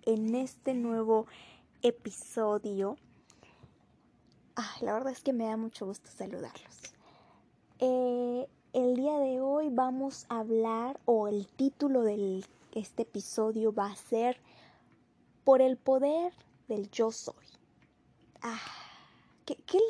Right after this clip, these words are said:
lindo. Esta, esta debería ser una palabra empoderadora.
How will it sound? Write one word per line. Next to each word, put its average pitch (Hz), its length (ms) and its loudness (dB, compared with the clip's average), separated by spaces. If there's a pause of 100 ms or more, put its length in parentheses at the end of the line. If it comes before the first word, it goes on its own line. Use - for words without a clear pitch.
lindo. 262 520 4
Esta, - 340 -4 (680)
esta 359 320 2
debería 262 500 2
ser 269 360 -4
una 277 200 -2
palabra 214 720 -4 (260)
empoderadora. 190 1120 -6